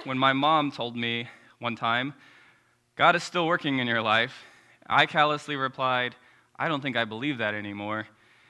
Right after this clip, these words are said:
And she said, "That doesn't mean it's not true." Just standing around the back of the truck.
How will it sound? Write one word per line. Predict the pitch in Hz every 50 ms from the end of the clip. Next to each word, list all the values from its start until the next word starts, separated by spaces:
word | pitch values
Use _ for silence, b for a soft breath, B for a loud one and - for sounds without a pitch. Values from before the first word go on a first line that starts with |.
| b b b
And | - 113 113
she | - 147 147
said, | 139 - - 117 113 113 113 110 104 - - _ _ - 98
"That | 98 113 117 123
doesn't | 120 117 107 113 110
mean | 107 107 107
it's | 104 101 - -
not | 104 87 80 -
true." | - - 85 - - B B B B B B B B B _
Just | - 117 123 - -
standing | - - 120 120 120 123 120 117
around | 113 110 117 117
the | - 113
back | - - - -
of | -
the | - -
truck. | - - - - - -